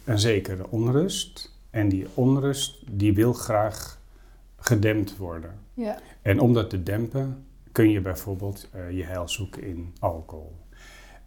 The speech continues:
Speaker 1: En dat je op den duur meer gaat drinken en dat dan dat gebruik van alcohol ook iets met je lichaam doet. En dat het een routine wordt. En dat dat dan misschien een soort van, eh, zou je kunnen zeggen, verslaving wordt.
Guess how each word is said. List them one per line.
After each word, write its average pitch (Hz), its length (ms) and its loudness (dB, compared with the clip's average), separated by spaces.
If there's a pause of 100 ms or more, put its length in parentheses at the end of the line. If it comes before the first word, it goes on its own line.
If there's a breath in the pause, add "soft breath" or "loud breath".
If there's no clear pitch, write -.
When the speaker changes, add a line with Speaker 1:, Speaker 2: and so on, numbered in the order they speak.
Speaker 1:
En 95 420 2
dat 117 200 4
je - 80 -4
op - 160 -8
den 104 140 -2
duur 107 340 2 (520)
meer 120 460 6
gaat 98 260 -4
drinken 113 440 -2
en 98 120 -4
dat 95 200 -4
dan 101 340 -4
dat 98 220 -6
gebruik 104 420 -2
van 104 180 -10
alcohol 98 540 -6
ook 95 160 -4
iets 98 120 -6
met 92 180 -4
je 95 80 -2
lichaam 101 380 0
doet. 85 280 -10 (320 loud breath)
En 98 160 4
dat 98 180 2
het 95 140 -6
een 95 120 -2
routine 110 440 2
wordt. 90 280 -8 (520 loud breath)
En 98 240 -2
dat 87 220 -6
dat 123 200 4
dan 107 160 4
misschien 101 540 -2
een 92 140 -6
soort 90 260 -4
van, 87 420 -10 (400)
eh, 90 100 -14 (200)
zou 87 360 -6 (340)
je 95 220 0
kunnen 95 260 -2
zeggen, 90 320 -10
verslaving 98 600 -6
wordt. 98 200 -8